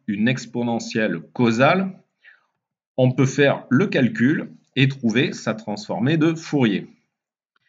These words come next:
qui est bien une fonction complexe de la variable f. Alors, les maths, c'est ok, c'est facile, mais comment faire pour qu'un processeur puisse calculer une transformée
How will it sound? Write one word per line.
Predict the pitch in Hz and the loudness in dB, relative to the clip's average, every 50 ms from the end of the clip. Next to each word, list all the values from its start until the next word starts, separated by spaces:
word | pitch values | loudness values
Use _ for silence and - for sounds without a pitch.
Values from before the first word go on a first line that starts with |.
| _ _ _ _ _ _ - | _ _ _ _ _ _ -10
qui | - 175 156 | 0 4 4
est | 131 117 | 4 4
bien | 101 101 110 135 - - - - _ | 4 0 -2 -2 -2 -6 -12 -10 _
une | - 135 127 | 2 2 2
fonction | 113 - - 123 113 107 - - - 110 98 98 95 - _ | 2 0 -2 -2 -2 -4 -4 -4 -4 -4 -4 -4 -8 -14 _
complexe | - - 160 135 - - 113 110 110 - - - - - | -2 0 0 0 0 0 -2 -2 -2 -6 -14 -18 -14 -8
de | 123 110 | -4 -2
la | 110 107 98 | 0 0 0
variable | 98 95 92 101 104 123 135 131 120 120 - - - - _ | -2 -2 -4 -2 0 0 0 0 -2 -4 -4 -6 -12 -6 _
f. | 131 110 110 - - - - _ _ _ _ _ _ _ _ _ _ _ _ _ _ _ _ _ _ _ _ _ _ _ _ _ _ _ _ - - - _ _ _ _ _ _ _ _ _ _ | -4 -4 -4 -8 -14 -20 -20 _ _ _ _ _ _ _ _ _ _ _ _ _ _ _ _ _ _ _ _ _ _ _ _ _ _ _ _ -20 -20 -20 _ _ _ _ _ _ _ _ _ _
Alors, | 120 120 120 - - - - - _ _ _ | 2 2 2 2 0 -4 -12 -20 _ _ _
les | 120 107 113 123 | 0 2 2 4
maths, | 120 127 131 143 143 139 139 | 4 4 6 6 4 4 2
c'est | - - 120 | -2 -4 -4
ok, | 113 104 - - 156 160 | -4 -4 -2 0 0 0
c'est | 156 160 - | 0 0 -4
facile, | - - 120 110 - - 180 190 196 196 202 - - - _ _ _ _ | -4 -2 -4 -4 -2 -2 0 0 0 -2 -4 -8 -8 -14 _ _ _ _
mais | 113 113 127 160 185 156 - - - _ | 0 2 2 2 0 -2 -6 -12 -18 _
comment | _ - 196 190 185 151 135 | _ 2 4 4 4 4 2
faire | 143 - 147 156 175 196 196 139 | 0 0 0 0 0 -2 -6 -6
pour | - 135 113 - | -8 -8 -8 -6
qu'un | - 107 101 104 | -6 -4 -4 -4
processeur | 98 - - 147 147 - 131 117 - - 135 135 170 185 180 - | -4 -4 -4 -4 -2 -2 -4 -4 -4 -2 -2 -2 -2 -2 -4 -4
puisse | - 131 123 - - 110 95 - | -2 -2 -2 -2 -6 -8 -8 -2
calculer | - 143 151 143 135 - 123 120 120 143 165 185 - - - _ | 0 2 2 2 0 0 0 2 2 2 0 -2 -6 -8 -8 _
une | 120 110 110 110 | -2 0 0 0
transformée | 110 - - - 165 165 - - - - 117 117 120 131 160 - - | -2 -4 -6 -4 -4 -4 -4 -6 -8 -6 -4 -2 -2 -2 -4 -4 -8